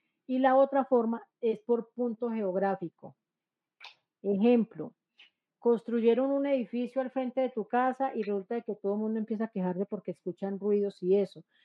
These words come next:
lo que indica es que por punto geográfico, bajo tierra, bajo de ese edificio, hay muertos.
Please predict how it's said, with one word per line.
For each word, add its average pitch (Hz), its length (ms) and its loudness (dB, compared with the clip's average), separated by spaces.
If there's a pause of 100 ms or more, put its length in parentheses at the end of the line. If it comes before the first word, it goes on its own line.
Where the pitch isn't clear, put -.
(320)
lo 247 320 2
que 254 100 -2
indica 247 540 2
es 226 160 -4
que 240 100 -2
por 190 300 -6
punto 240 420 0
geográfico, 214 760 0
bajo 202 520 0
tierra, 208 540 2
bajo 196 380 -2
de 202 280 4
ese 269 200 0
edificio, 269 560 -4
hay 202 100 -2
muertos. 185 480 -8